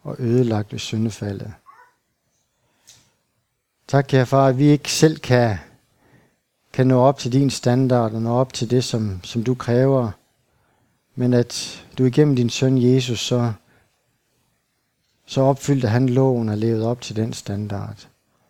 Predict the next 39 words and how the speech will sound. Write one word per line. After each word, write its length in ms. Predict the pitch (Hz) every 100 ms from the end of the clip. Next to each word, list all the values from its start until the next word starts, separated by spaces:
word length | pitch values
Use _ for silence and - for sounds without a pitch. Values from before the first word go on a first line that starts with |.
| _ _ _ _ _ -
Tak 200 | 147 135
fordi, 220 | 139 143
at 100 | 127
min 260 | 135 123 107
synd 340 | - 135 147
og 60 | 117
min 180 | 113
skyld 400 | 104 - 139 147
er 60 | 113
sonet 520 | - - 123 131 135
og 80 | 110
tilgivet. 600 | - 127 127 131 117 110
Tak 220 | - 131
fordi, 340 | - 123 131 127
at 360 | 107 - - _ - - - -
jeg 420 | 120 117 120 -
er 220 | 110 101
renset 600 | 107 135 127 127 113 - - _ _ _ _ _ -
og 140 | 117
tilgivet, 640 | - 135 139 139 135 117 95
kære 220 | 92 120 113
far. 260 | - 107
Tak 260 | 110 131 127
fordi, 300 | - 123 -
at 200 | 117 -
du 140 | 123
har 300 | 113 113 101 - - - - - - - _ _ -
adopteret 560 | 135 127 - 160 175 143
os 120 | 113
ind 140 | 147
i 60 | 147
din 260 | 143 170
familie. 720 | 135 135 139 180 185 156 120 95 - -
Tak 220 | 143 135
fordi, 160 | 139
vi 240 | 147 127 135
er 80 | 120
dine 380 | 139 151 170
børn. 580 | 147 143 156 139 107 90